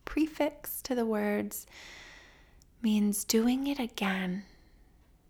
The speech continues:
Doing it again. Renew your spirit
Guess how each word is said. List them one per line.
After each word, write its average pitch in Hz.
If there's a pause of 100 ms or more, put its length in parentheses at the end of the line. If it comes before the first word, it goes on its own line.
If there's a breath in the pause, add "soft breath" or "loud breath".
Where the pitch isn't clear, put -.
Doing 254
it - (840)
again. 233 (1900 soft breath)
Renew 226
your 226
spirit 196